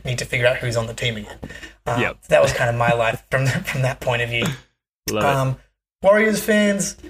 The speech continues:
Speaker 1: um, yeah, I, I, I went into that series so calm. Like, I was just so happy to have been there, um, that I didn't feel, um, that I got into too many Twitter beefs through that series. But I did find that the,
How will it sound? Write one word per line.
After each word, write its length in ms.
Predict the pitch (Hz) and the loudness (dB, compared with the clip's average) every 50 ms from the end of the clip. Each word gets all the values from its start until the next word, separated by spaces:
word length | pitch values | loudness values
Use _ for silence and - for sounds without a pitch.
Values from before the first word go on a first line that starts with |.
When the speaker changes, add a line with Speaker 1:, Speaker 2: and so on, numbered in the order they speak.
| - - - - - - _ _ _ _ _ _ - | -20 -20 -20 -20 -20 -20 _ _ _ _ _ _ 2
Speaker 1:
um, 680 | 151 147 147 147 147 147 147 147 143 143 143 143 - _ _ - | 4 6 6 6 4 2 2 -2 -4 -6 -10 -12 -14 _ _ -6
yeah, 540 | - 180 165 147 - - - - - - - - _ _ _ _ _ _ - | 0 2 2 2 2 0 -4 -6 -6 -6 -8 -14 _ _ _ _ _ _ -4
I, 380 | - 175 190 - 170 180 196 - - - - - - | -2 -2 0 2 2 2 2 0 0 -4 -4 -2 -2
I, 60 | 180 | 0
I 20 | 170 | 0
went 140 | 190 233 | 2 2
into 120 | 240 254 269 | 0 2 2
that 140 | 254 208 - | 2 2 2
series 400 | - - 147 147 151 147 131 - | 0 0 0 0 0 0 0 0
so 220 | - 156 135 127 | 2 2 2 2
calm. 500 | 123 - - 123 127 127 131 135 - - - | 0 -2 -2 -2 -2 -2 -4 -6 -8 -6 -4
Like, 120 | 135 131 | 0 2
I 60 | 143 | 4
was 100 | 135 131 | 4 4
just 140 | 131 135 - - | 2 2 2 2
so 80 | 143 | 2
happy 340 | 131 135 127 - 131 120 - - | 2 2 0 -2 -4 -6 -6 -6
to 140 | - - 123 | -6 -4 -4
have 120 | 120 113 | -4 -4
been 180 | - 131 120 123 | -4 -2 0 2
there, 300 | 127 131 131 135 135 - _ _ _ _ - | 2 2 2 0 -4 -8 _ _ _ _ -2
um, 320 | - 127 123 123 120 120 | 0 2 2 2 0 0
that 320 | 123 127 120 110 - - _ - | 0 2 2 0 -2 -6 _ -2
I 80 | - 131 | -2 0
didn't 240 | 127 139 135 135 135 | 0 0 -2 -4 -6
feel, 520 | - - - 139 131 131 127 127 127 123 - _ _ - - - _ - - - | -8 -6 -2 0 2 2 2 0 -2 -6 -10 _ _ -20 -20 -20 _ -20 -10 -6
um, 420 | - 143 156 160 151 131 123 - - _ _ _ _ _ _ _ - - - | -6 -6 -4 -6 -10 -12 -14 -18 -20 _ _ _ _ _ _ _ -12 -4 2
that 100 | - 139 135 | 2 2 4
I 40 | 131 | 4
got 140 | 131 139 135 | 4 4 4
into 160 | 131 127 131 123 | 4 2 -2 -2
too 160 | - - 147 | -2 -2 0
many 160 | 135 127 123 | 0 -2 -2
Twitter 280 | 117 - - 143 135 131 | -2 -4 -2 -2 -2 -2
beefs 380 | 117 143 131 139 139 139 - | 0 0 0 0 0 -2 -4
through 200 | - - 156 139 | -4 -4 -2 2
that 200 | 135 135 143 - | 2 2 2 2
series. 500 | - - - 139 143 160 175 185 180 - - - - - _ _ _ _ - | 0 0 0 0 0 0 0 -2 -2 -4 -8 -12 -20 -20 _ _ _ _ 0
But 120 | - 165 143 | 2 4 4
I 60 | 147 | 4
did 160 | 139 160 147 | 4 2 0
find 360 | 131 - - 147 143 139 139 | -2 -2 0 0 0 0 0
that 180 | 135 131 - - | -2 -6 -6 -8
the, 160 | - 123 127 | -10 -10 -10